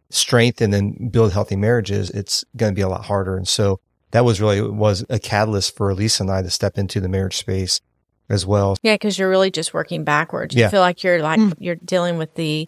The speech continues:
Speaker 2: exterior issues and
Speaker 1: Mm-hmm.
Speaker 2: challenges that you're seeing, but you're not getting to the root of it. And that is, that's cool because it is the very same thing that caused us to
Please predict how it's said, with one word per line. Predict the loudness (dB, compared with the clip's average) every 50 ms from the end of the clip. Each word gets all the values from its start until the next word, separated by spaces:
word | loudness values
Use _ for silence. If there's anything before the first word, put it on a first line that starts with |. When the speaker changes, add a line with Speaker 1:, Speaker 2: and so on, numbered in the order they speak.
| -8 -8
Speaker 2:
exterior | -6 -4 -2 -2 -2 0 0 2 4 4 2 2 2 0 0 -2 -2
issues | -2 -2 -2 0 -2 -2 -2 -2 -2 -2 -2 -4 -4 -6
and | -6 -6 -4 -2
Speaker 1:
Mm-hmm. | 0 0 0
Speaker 2:
challenges | 2 2 2 2 2 0 -2 -4 -4 -4
that | -4 -4
you're | -4 -4 -4
seeing, | -4 -4 -2 -2 -2 0 0 0 0
but | 0 -2 -2 0
you're | 0 0
not | 0 0 0 -2
getting | -2 -2 -2 -2 -2
to | -4 -4 -4
the | -4 -2
root | -2 0 0 0
of | 0 0 0 0
it. | 0 0 -2 -2
And | -4 -4 -2 -2 -4 -4 -2
that | 0 2 2 2
is, | 2 0 -2
that's | -4 -6 -6 -6 -8
cool | -6 -2 0 0 0
because | 0 -4 -6 -6 -4 -2
it | 0 2
is | 2 2 2 2
the | -2 0
very | 0 0 2 2 0
same | 0 -2 -2 -2 -2
thing | -2 -2 -2 0 0
that | -2 -4 -4 -6 -8
caused | -2 0 2 2 2 0 0
us | -2 -2 -2
to | -4 -6